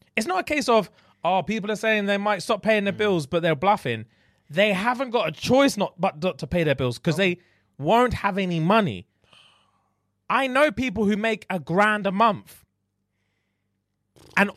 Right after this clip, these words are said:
Speaker 1: all of that is supposed to be utilities.
Speaker 2: That's impossible.
Speaker 1: Before food and water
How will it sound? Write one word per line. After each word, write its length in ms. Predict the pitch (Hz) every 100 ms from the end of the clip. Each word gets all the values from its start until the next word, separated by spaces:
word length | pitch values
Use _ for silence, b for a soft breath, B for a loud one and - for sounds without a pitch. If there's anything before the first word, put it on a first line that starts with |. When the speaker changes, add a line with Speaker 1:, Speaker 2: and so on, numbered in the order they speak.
| -
Speaker 1:
all 260 | 311 320
of 100 | 254
that 180 | 233 262
is 80 | 190
supposed 220 | 196 220
to 40 | 190
be 60 |
utilities. 680 | 214 226 311 196 139 101 - _ _ _ _
Speaker 2:
That's 180 | 120
impossible. 560 | 120 107 _ 131 139 190
Speaker 1:
Before 380 | 180 262 240 220
food 480 | - 269 285 294 - _
and 240 | 214 208 165
water 480 | 254 233 214 180